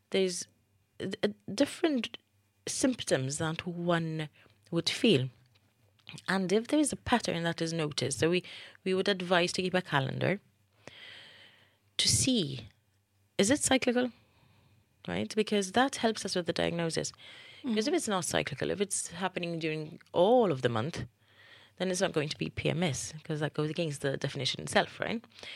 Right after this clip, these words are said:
Speaker 1: A severe form or m-, more, uh, more severe form of P M S is the premenstrual, uh, dysmorphic, uh, premenstrual de-, uh, depressive disorder, P M D D.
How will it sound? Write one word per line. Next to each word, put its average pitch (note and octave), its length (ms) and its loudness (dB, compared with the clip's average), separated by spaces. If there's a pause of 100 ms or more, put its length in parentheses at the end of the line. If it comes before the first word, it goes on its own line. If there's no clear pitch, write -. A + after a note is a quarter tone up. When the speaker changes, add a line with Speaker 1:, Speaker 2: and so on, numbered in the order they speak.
(1500)
Speaker 1:
A - 40 -2
severe G#3 460 8
form D#3 500 4
or D#3+ 120 -2
m-, D#3+ 220 -6 (2000)
more, D3+ 280 -8 (100)
uh, C#3 500 -8
more C#3+ 180 -6
severe C#3+ 300 -4
form D3 260 -6
of C3+ 160 -12
P E3 100 0
M D3+ 100 -2
S D#3 180 -2
is D3 120 -4
the C#3+ 160 0 (540)
premenstrual, D3 680 -2 (380)
uh, - 500 -6
dysmorphic, C#3+ 520 -2 (160)
uh, D3+ 100 2
premenstrual D#3 560 2
de-, D3+ 340 0
uh, - 40 0
depressive D3 340 -4
disorder, C#3+ 460 0
P - 180 0
M C#3 100 0
D C3+ 100 0
D. B2+ 180 0